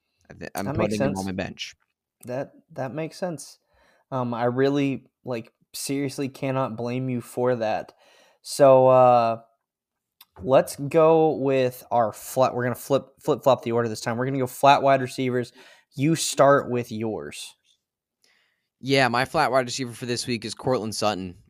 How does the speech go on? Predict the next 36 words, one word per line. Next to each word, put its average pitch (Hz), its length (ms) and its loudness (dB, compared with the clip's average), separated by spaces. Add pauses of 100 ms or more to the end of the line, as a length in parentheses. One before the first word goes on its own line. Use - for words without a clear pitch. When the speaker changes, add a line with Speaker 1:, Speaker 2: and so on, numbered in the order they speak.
(100)
Speaker 1:
with 110 260 -4
only 117 300 -2
two - 340 -6
catches - 680 -4 (360)
in 113 180 -4
this 113 220 -4
game. 110 380 -2 (380)
And 143 140 -4
here's 226 320 -8
a, 190 80 -4
here's 226 340 -10
a 156 60 -2
fun 101 380 -6
fact, - 580 -8
right? 110 380 -2 (640)
So, - 440 -4 (460)
Courtland 240 420 4
Sutton, 101 580 -2
when 127 200 -4
Jerry 175 260 0
Jeudy's 220 240 -2
on 185 100 -2
the 151 60 -2
field, 120 300 -2
Jerry 139 220 0
Jeudy's 175 200 -2
on 165 80 -4
the 151 80 -4
field 143 280 -2
for 143 80 -6
the 123 60 -4
full 131 220 -2
time 135 220 -4
with 110 140 -4
four 120 300 -4
games. 107 440 -6